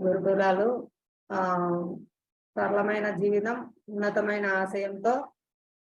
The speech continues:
ఆ, ఎటువంటి పొల్యూషన్ లేకుండా, మందులు లేకుండా పంటలు పండిస్తూ వాళ్ళకి కావాల్సిన అవసరాలు వాళ్ళే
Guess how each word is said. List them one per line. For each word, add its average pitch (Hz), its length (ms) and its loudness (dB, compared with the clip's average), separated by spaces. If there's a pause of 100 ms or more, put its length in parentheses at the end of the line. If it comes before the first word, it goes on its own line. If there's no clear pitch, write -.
ఆ, 190 140 4
ఎటువంటి 208 460 4
పొల్యూషన్ 202 640 0
లేకుండా, 196 440 -2
మందులు 196 400 -2
లేకుండా 202 460 4
పంటలు 196 380 0
పండిస్తూ 196 800 0 (320)
వాళ్ళకి 196 260 4
కావాల్సిన 190 400 4
అవసరాలు 190 480 2
వాళ్ళే 185 600 0